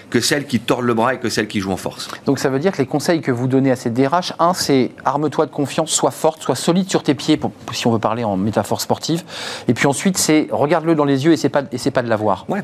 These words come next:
Speaker 1: Et puis, comprends son enjeu, comprends son point de vue pour faire en sorte d'arriver à, à une conjonction, d'arriver à un objectif commun.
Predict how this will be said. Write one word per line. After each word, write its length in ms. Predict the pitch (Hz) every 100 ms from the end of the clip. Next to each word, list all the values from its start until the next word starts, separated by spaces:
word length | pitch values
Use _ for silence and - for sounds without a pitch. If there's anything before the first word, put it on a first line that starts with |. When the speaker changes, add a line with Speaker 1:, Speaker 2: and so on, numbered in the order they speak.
| -
Speaker 1:
Et 100 | 110
puis, 300 | 113 127 123 -
comprends 320 | 185 180 185
son 160 | 185 147
enjeu, 260 | 135 135 220
comprends 300 | 160 135 139
son 160 | 139
point 160 | 131 131
de 40 |
vue 120 | 156
pour 180 | 214 139
faire 140 | 139 120
en 60 |
sorte 340 | 120 185 117 101
d'arriver 400 | 123 123 160 165
à, 80 | 104
à 180 | -
une 120 | 110 110
conjonction, 400 | 123 139 139 180
d'arriver 260 | 110 110
à 60 | 117
un 80 | 110
objectif 340 | 104 92 104
commun. 240 | 139 151